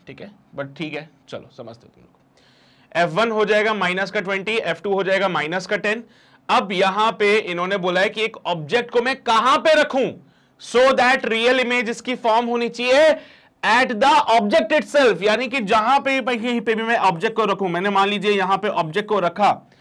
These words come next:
तो इनका सवाल यही है कि ऑब्जेक्ट को आप कहां रखोगे।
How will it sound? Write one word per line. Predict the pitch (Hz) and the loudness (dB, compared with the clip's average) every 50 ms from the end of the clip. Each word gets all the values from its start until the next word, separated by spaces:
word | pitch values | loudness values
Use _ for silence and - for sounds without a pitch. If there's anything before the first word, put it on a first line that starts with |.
| _ _ _ _ _ _ _ _ _ | _ _ _ _ _ _ _ _ _
तो | - | -2
इनका | 233 240 247 269 277 | -2 0 2 0 0
सवाल | 262 269 277 262 269 285 294 277 | 2 2 2 4 4 4 4 4
यही | 262 240 240 285 302 | 2 2 2 0 0
है | 269 262 208 135 - | 2 2 0 0 -2
कि | - 214 | -4 0
ऑब्जेक्ट | 226 214 202 180 175 254 262 262 - | 0 0 0 0 -2 -2 -4 -4 -4
को | - 277 | 0 2
आप | 277 285 277 277 | 2 2 2 0
कहां | - 254 240 233 220 254 294 311 311 | 0 0 2 2 2 2 4 4 4
रखोगे। | 302 285 285 - - 311 320 320 - 277 233 170 123 110 | 4 2 0 0 2 2 2 2 2 2 0 0 -2 -6